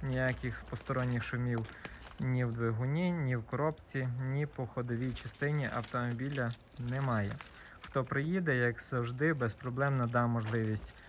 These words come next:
оглянути автомобіль, перевірити вашим комп'ютерним обладнанням, вашим товщиноміром або ж нашим,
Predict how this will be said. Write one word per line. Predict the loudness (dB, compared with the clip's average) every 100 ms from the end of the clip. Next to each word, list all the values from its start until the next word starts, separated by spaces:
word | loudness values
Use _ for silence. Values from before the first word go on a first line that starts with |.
| -12 -8
оглянути | -2 4 6 6 4 2
автомобіль, | 0 0 0 2 2 2 2 0 -4 -10 -18 -4
перевірити | 0 4 4 4 2 0
вашим | 2 2 2 0 0 -2
комп'ютерним | -4 -2 0 0 2
обладнанням, | 0 2 4 4 2 2 2
вашим | 2 2 0 -4
товщиноміром | -4 -6 -4 -2 0 0 0 0
або | 0 0 0
ж | 2
нашим, | 0 0 -2